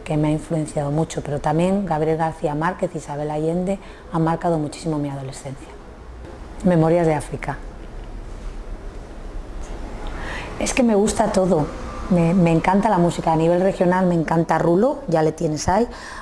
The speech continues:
a nivel nacional soy, bueno, una perdida de los clásicos, entonces pues, pues me gusta Miguel Ríos, lo siento mucho, Víctor Manuel, Ana Belén,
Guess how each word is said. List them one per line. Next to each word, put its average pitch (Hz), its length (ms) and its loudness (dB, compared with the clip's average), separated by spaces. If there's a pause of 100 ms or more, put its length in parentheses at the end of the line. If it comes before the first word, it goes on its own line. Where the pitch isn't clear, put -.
a 160 120 2
nivel 165 260 4
nacional 180 540 0 (320)
soy, 180 800 2
bueno, 175 240 -8 (160)
una 175 320 -4 (140)
perdida 180 420 4
de 175 80 4
los 160 180 -2
clásicos, 208 840 -2
entonces 180 680 -8
pues, 156 260 -12
pues 151 160 -8
me 156 100 -8
gusta 160 240 -8
Miguel 156 260 -4
Ríos, 175 300 0
lo 156 100 -4
siento 160 260 -8
mucho, 165 320 -4
Víctor 151 320 -4
Manuel, 170 440 0
Ana 160 200 0
Belén, 185 400 2